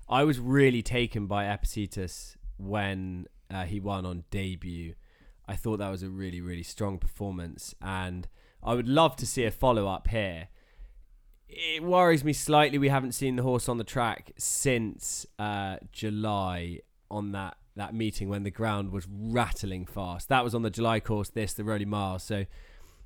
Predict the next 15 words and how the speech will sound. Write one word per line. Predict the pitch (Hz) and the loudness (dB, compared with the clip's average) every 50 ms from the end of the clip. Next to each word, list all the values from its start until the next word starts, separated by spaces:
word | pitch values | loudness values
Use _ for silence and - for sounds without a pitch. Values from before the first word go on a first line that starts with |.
| - - | -16 -12
slight | - - 160 165 160 151 131 | -4 2 4 4 4 6 4
difference, | 147 139 120 135 131 127 123 - 104 - | 2 0 0 0 0 0 0 -2 -2 -2
I | 120 117 | -2 0
guess | 110 117 107 - | 0 -2 -2 -4
the | - 113 | -4 -6
same | - - 117 104 101 101 98 95 90 92 - | -4 -2 -2 -2 -2 -2 -4 -6 -10 -10 -8
kind | - 95 92 | -8 -6 -6
of | 92 90 | -8 -8
geographical | - 98 95 92 87 95 92 92 - - - 95 92 | -6 -6 -6 -6 -4 -6 -6 -6 -6 -8 -8 -8 -8
location, | 90 90 87 - 98 90 87 - - 90 | -8 -8 -8 -8 -8 -8 -8 -10 -12 -14
same | 85 - 95 90 87 87 | -10 -10 -8 -8 -8 -8
turf, | - - 95 90 87 87 - - - - | -8 -8 -6 -6 -8 -8 -10 -14 -16 -14
same | - - 101 92 90 90 87 | -10 -8 -6 -6 -6 -8 -8
sort | - - 87 | -8 -8 -8
of, | 90 87 87 | -8 -8 -10